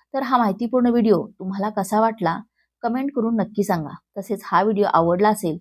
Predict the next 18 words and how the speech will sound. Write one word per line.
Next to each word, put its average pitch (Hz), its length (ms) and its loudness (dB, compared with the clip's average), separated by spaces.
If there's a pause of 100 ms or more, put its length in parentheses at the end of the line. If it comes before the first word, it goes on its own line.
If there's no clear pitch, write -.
(360)
तर 233 80 -8
व्हिडिओला 220 420 2
एक 233 240 2
लाईक 180 240 2
नक्की 170 320 -6
करा 196 260 -4 (320)
आणि 233 280 -2
हा 220 180 2
व्हिडिओ 208 280 0
आपल्या 202 300 0
मित्र 220 440 0
परिवारांसोबत 196 840 0 (500)
तसेच 262 300 0
जास्तीत 196 420 0
जास्त 233 260 4
लोकांना 220 480 4
शेअर 185 260 4
करा 156 180 -4